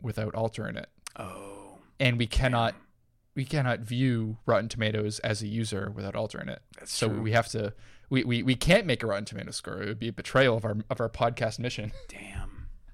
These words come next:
Speaker 2: That's deep. That's a, um, it's a tough spot to be in, too,
Speaker 1: <laughs>
Speaker 2: to just be the
Speaker 1: It
Speaker 2: observer
Speaker 1: is.
Speaker 2: and let these terrible things happen, which is
Speaker 1: Just like this movie.
Speaker 2: literally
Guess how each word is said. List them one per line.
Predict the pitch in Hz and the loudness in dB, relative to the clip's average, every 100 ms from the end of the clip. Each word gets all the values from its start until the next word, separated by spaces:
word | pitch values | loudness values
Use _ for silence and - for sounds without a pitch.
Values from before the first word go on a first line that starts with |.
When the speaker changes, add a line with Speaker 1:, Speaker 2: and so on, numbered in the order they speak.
| - - - - - - - - - - - - - | -18 -18 -18 -20 -16 -16 -16 -16 -18 -16 -16 -16 -20
Speaker 2:
That's | - 127 | -10 -4
deep. | 139 113 - - - - _ | -2 -2 -4 -14 -14 -20 _
That's | - 113 - | -12 -10 -2
a, | 110 110 | 0 0
um, | 110 113 113 110 - - | -6 -8 -12 -16 -20 -10
it's | - | -2
a | |
tough | 151 170 147 - - | 0 2 0 -8 -10
spot | - 147 123 | 2 4 4
to | - | 2
be | 127 131 | 0 2
in, | 101 95 - - | 0 -4 -12 0
too, | - 123 | 2 4
Speaker 1:
<laughs> | 101 - | 2 0
Speaker 2:
to | - | -8
just | 110 - - | -8 -6 -4
be | 123 | -4
the | 110 101 | -4 -4
Speaker 1:
It | |
Speaker 2:
observer | 90 113 107 104 95 | -6 -4 -4 -2 -4
Speaker 1:
is. | 95 - - - - - - | -4 -8 -12 -20 -20 -20 -16
Speaker 2:
and | - | -8
let | 110 | -6
these | 104 - | -4 -4
terrible | 120 110 107 | -4 -4 -4
things | 117 107 | -4 -4
happen, | 110 104 101 90 95 - 113 | -2 -4 -4 -12 -12 -12 -10
which | 110 107 - - - - - - - | -8 -8 -8 -10 -20 -20 -20 -20 -12
is | 110 131 | -10 -6
Speaker 1:
Just | 143 143 | 2 2
like | 151 | 4
this | 147 180 | 4 8
movie. | 190 | 8
Speaker 2:
literally | 139 139 135 107 98 98 | 6 2 2 2 0 -4